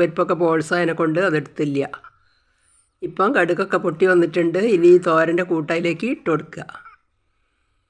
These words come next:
ഇത് നല്ലോണം ഒന്ന് ഇളക്കി യോജിപ്പിക്കുക. നല്ലോണം ഒന്ന് ഇളക്കിയതിന് ശേഷം ഇതൊക്കെ കൂടി നടുവിലേക്കൊക്കെ കൂടി ഒന്ന് തട്ടിപ്പൊത്തി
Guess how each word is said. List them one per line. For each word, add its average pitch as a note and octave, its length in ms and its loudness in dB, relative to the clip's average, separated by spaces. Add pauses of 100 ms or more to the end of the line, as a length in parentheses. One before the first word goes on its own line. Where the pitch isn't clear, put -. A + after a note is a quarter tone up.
(280)
ഇത് G3 160 0
നല്ലോണം E3+ 380 4
ഒന്ന് F3 260 4
ഇളക്കി F#3 360 0
യോജിപ്പിക്കുക. D#3 520 0 (1900)
നല്ലോണം F3+ 360 4
ഒന്ന് F#3 140 6
ഇളക്കിയതിന് F#3 440 2
ശേഷം F3+ 440 2
ഇതൊക്കെ F3 280 0
കൂടി F3+ 240 2
നടുവിലേക്കൊക്കെ E3+ 840 0
കൂടി E3+ 180 -2
ഒന്ന് F3+ 180 2
തട്ടിപ്പൊത്തി E3 480 -2